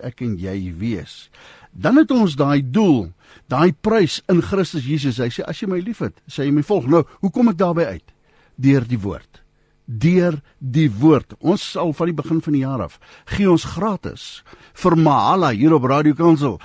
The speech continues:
uh, deel ons vir jou die woord uit. Ons lees hom, uh, kronologies hierdie jaar, lees ons hom koöperatief saam. Ek weet nie of jy al die Bybel deurgelees het nie. Ken jy die God van die Bybel? Spandeer jy tyd met die God van die Bybel?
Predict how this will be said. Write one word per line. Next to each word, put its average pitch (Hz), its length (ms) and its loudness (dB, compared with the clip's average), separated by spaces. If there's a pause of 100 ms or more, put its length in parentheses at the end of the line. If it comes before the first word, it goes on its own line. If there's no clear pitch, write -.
(200)
uh, 135 140 -4
deel 180 260 4
ons 180 220 2
vir 180 100 0
jou 160 80 2
die 147 120 2
woord 156 240 0
uit. 139 160 -4
Ons 131 180 -2
lees 202 180 -2
hom, 175 200 2
uh, 151 160 -6
kronologies 170 680 0
hierdie 127 220 -2
jaar, 117 220 -2
lees 185 260 -4
ons 165 100 -2
hom 156 160 0
koöperatief 165 520 -2
saam. 160 260 0
Ek 127 60 -8
weet 196 120 -4
nie 277 80 2
of 214 80 -4
jy 240 80 0
al 226 60 -2
die 196 80 -6
Bybel 214 260 -4
deurgelees 202 540 -4
het 78 100 -14
nie. 87 80 -14 (360)
Ken 247 200 6
jy 214 140 0
die 156 100 -2
God 135 280 -6
van 131 120 0
die 117 80 -2
Bybel? 95 320 -6
Spandeer 160 460 2
jy 180 100 0 (160)
tyd 226 240 -2
met 180 140 0
die 151 60 -6
God 156 260 -4
van 143 100 2
die 127 100 0
Bybel? 120 300 -2